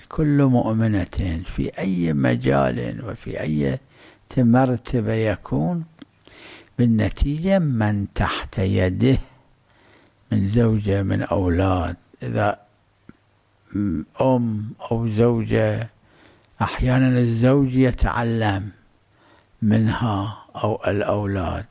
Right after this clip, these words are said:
الرئيس والمرؤوسين، المدرس والتلاميذ، الحاكم والم-، آه،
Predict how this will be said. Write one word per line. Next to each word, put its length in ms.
الرئيس 680
والمرؤوسين، 800
المدرس 800
والتلاميذ، 960
الحاكم 640
والم-، 340
آه، 640